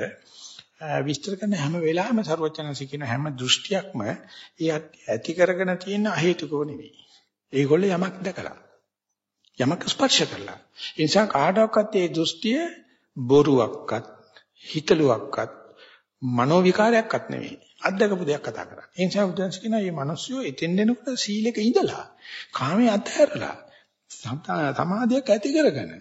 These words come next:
දැන් මේ අල්ලපු ඇල්ලිල ගලවන්න බෑ. මේ උපාදානයේ තියෙන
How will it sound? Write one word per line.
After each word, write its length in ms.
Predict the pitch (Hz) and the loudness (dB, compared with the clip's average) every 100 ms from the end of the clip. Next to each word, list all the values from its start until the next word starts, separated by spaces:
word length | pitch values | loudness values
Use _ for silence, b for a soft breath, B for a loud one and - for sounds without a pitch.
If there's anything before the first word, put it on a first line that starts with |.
| _ | _
දැන් 220 | - 175 214 | -2 2 6
මේ 180 | 254 | 6
අල්ලපු 320 | 196 220 220 220 | 6 6 6 6
ඇල්ලිල 300 | 202 240 320 | 4 4 4
ගලවන්න 340 | 233 113 - | 2 0 -8
බෑ. 200 | - - _ _ _ _ _ _ _ _ _ _ _ | -16 -20 _ _ _ _ _ _ _ _ _ _ _
මේ 60 | 127 | -2
උපාදානයේ 480 | 120 131 143 147 147 | 2 2 2 2 -2
තියෙන 220 | 175 | -2